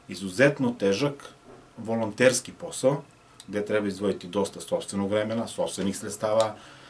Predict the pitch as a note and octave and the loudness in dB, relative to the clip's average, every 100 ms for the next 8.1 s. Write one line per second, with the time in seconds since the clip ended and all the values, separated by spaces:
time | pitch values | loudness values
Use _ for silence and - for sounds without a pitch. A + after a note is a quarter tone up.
0 | - - F#2+ F2+ A2+ A#2+ A#2+ A#2+ A#2 - | -20 -12 -4 2 6 6 6 4 4 0
1 | - G#2+ G2+ - A2+ A#2 A2+ - G#2+ G2+ | 2 4 4 4 2 2 -4 -6 -4 -4
2 | - A2 G#2+ G#2 - - - - - - | -4 0 0 -2 -10 -20 -20 -20 -20 -10
3 | A#2 C3 B2 A#2 B2 A#2+ A#2 A#2+ A2 A2+ | 2 4 4 6 6 6 2 2 2 2
4 | A2+ - A2 G#2+ G#2 G2 G#2 F2 F2+ A#2+ | 0 -2 -4 -2 -2 2 2 2 2 4
5 | D#3+ D3+ C3+ - A#2+ A#2 A#2+ G#2 F2+ F2+ | 6 8 6 4 0 2 2 2 -2 -2
6 | F2+ F#2+ - C#3 C#3 C#3 - - - - | -2 -2 4 4 2 -4 -18 -20 -20 -6
7 | A2 G#2 - - - G#2+ G#2 F#2+ F2+ F2 | -2 0 -2 -6 0 2 4 0 -4 -4